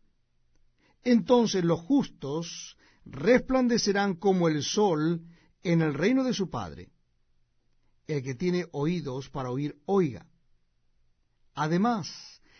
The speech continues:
el reino de los cielos es semejante a un tesoro escondido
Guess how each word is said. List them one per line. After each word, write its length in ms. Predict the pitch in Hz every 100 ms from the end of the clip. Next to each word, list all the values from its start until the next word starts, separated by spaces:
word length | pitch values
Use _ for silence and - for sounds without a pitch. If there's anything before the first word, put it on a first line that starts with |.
| _ -
el 240 | 196 185
reino 300 | 160 226 285
de 60 | 285
los 180 | 254 170
cielos 480 | 202 175 160 165 -
es 160 | 208 190
semejante 680 | 202 180 202 214 180 196 -
a 100 | 160
un 220 | 185 233
tesoro 480 | 220 180 214 226 233
escondido 800 | 226 - 214 175 156 143 175